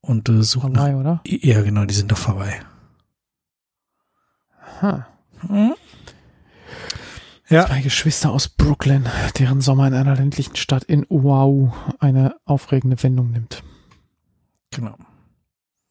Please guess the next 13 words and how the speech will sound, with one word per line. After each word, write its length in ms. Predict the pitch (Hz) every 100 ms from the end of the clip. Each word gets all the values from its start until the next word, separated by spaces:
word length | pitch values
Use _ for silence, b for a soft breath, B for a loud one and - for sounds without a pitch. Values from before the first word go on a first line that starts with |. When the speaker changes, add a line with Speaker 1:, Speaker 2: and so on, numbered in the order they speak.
| _ _ _ _ _ _ _ _ _ _
Speaker 1:
So, 220 | - -
der 120 | 196 117
Kommentar 420 | 113 120 131 135
war, 160 | 127 - B B -
da 100 | 127
kannst 300 | - 139 156
du 60 |
dich 100 | 143
dann 160 | 143 143
in 100 | 123
ein 40 |
paar 140 | 120 117
Jahren, 360 | 113 131 131